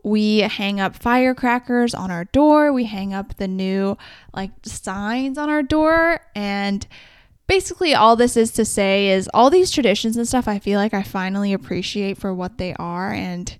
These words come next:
I just appreciate a lot more. I don't know. I feel like I've just grown up a little bit, and I'm like, "Oh,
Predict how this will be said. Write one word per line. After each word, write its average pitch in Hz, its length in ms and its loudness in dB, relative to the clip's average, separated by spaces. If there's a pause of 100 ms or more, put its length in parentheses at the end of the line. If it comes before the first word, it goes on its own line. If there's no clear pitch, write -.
(760)
I 381 80 0
just 494 180 -4
appreciate 494 440 2
a 427 40 2
lot 392 160 8
more. 349 120 4
I 214 100 6
don't 247 100 4
know. 240 80 4
I 208 140 2
feel 220 140 -4
like 226 120 -4
I've 220 120 0
just 208 200 -6
grown 196 240 2
up 180 140 -4
a 185 40 -6
little 165 220 -6
bit, 160 140 -6
and 170 100 -6
I'm 175 160 -6
like, 180 260 -6
"Oh, - 200 -6